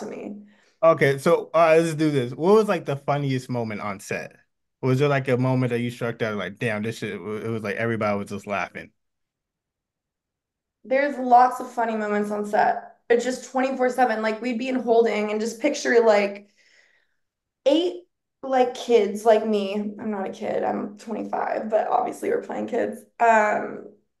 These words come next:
Speaker 1: eight kids, completely different from each other. And it was like Breakfast Club. Like, literally, none of us have <laughs> anything in common, but we all ended up being the best friends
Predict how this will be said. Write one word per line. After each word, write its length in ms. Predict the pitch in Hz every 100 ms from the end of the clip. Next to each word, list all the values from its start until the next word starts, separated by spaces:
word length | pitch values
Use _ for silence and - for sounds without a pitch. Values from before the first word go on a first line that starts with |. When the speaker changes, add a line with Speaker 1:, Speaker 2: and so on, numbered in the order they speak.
| _ _ _ _ - -
Speaker 1:
eight 240 | 226 247 -
kids, 840 | 214 220 208 202 208 202 - - _ _ _ _ _ _ _ _ _ _
completely 600 | - 277 - - 381 - 269
different 260 | 254 226
from 160 | 220 202
each 140 | 196
other. 480 | 202 - - - - -
And 120 | 240
it 140 | 240 262
was 160 | 262
like 260 | 262 247 -
Breakfast 420 | 214 208 - -
Club. 280 | 220 135 -
Like, 220 | 220 208
literally, 680 | 214 233 262 285 311 320 - - _ _ _ _ _ -
none 360 | 233 247 254
of 120 | 302 302
us 220 | 285 285
have 320 | 277 254 -
<laughs> 60 | 254
anything 460 | 302 370 370 359 392
in 200 | 285 254
common, 460 | 247 240 220 220
but 160 | 226 247
we 180 | 240 -
all 420 | - 233 269 - -
ended 200 | 233 233
up 160 | 220
being 260 | 208 214 226
the 100 | 226
best 480 | 208 220 208 208 -
friends 340 | 214 202 202